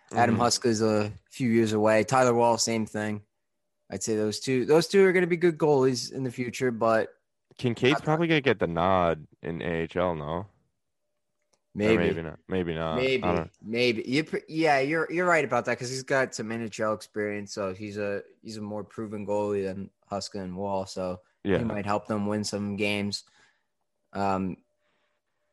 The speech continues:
Speaker 1: yeah, but I, I think Huska and Wall would do well in, in the A H L. I
Speaker 2: As a
Speaker 1: think,
Speaker 2: tag
Speaker 1: uh,
Speaker 2: team. <laughs>
Speaker 1: yeah, I think they should play them too.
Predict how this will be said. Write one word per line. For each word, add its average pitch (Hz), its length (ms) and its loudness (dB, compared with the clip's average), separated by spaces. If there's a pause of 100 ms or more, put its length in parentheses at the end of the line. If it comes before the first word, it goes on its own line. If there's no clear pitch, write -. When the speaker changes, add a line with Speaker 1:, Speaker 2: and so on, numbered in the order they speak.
(320)
Speaker 1:
yeah, 113 300 6
but 113 380 4
I, 117 280 2
I 135 40 6
think 156 380 2
Huska 131 320 2
and 113 120 2
Wall 113 220 6
would 107 160 0
do 107 180 0
well 101 460 4
in, 92 300 -8 (140)
in 98 200 -4
the 90 200 -6
A - 60 -4
H 95 360 0
L. 92 380 -2 (380)
I - 80 -8
Speaker 2:
As 95 100 -6
a 107 40 -6
Speaker 1:
think, 104 120 -4
Speaker 2:
tag 90 220 4
Speaker 1:
uh, 95 60 0
Speaker 2:
team. 95 320 -2 (160)
<laughs> - 140 -20
Speaker 1:
yeah, 113 360 6
I 110 40 2
think 139 200 -2
they 135 140 4
should 117 300 -4
play 104 300 2
them 98 220 -2
too. 95 400 0